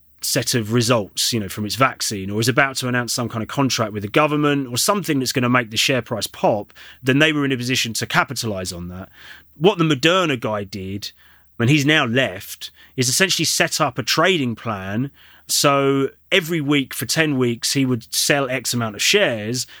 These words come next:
but he set it up, or it came into being, the day after Moderna had announced, like, an incredible round of results in its vaccine. And so he made a huge amount of money. He made, like, four million dollars over a period of ten weeks.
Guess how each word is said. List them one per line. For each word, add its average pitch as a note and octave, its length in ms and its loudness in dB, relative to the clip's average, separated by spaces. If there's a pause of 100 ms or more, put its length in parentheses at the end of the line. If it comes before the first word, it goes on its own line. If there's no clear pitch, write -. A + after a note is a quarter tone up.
but D3 100 -2
he E3 80 4
set G#3 240 2
it F3 80 0
up, C3+ 340 0
or B2 140 -2
it A2+ 100 -8 (200)
came E3+ 240 2
into C3+ 200 0
being, A#2 640 0 (400)
the C3+ 80 -2
day E3+ 400 4
after D3+ 500 0
Moderna B2 760 0
had A#2 160 0
announced, A#2+ 640 -2 (400)
like, B2+ 240 0
an A#2+ 80 0
incredible A2+ 840 0
round B2+ 500 2
of A2 260 -8 (160)
results A2+ 480 0
in G#2+ 120 -2
its G2+ 220 -6
vaccine. G#2+ 600 -2 (380)
And C3 100 2
so E3 160 4
he E3 140 2
made D#3 240 2
a - 20 -4
huge D#3 240 -2
amount D#3+ 200 -2
of D#3+ 40 -4
money. F3 220 0
He B2 100 0
made, C3+ 160 0
like, A#2 120 -4
four C3+ 260 0
million A#2+ 280 2
dollars A2+ 360 0
over G#2+ 240 -4
a F#2+ 40 -6
period G#2 460 -2
of F#2+ 160 -6
ten A2+ 300 0
weeks. - 480 -2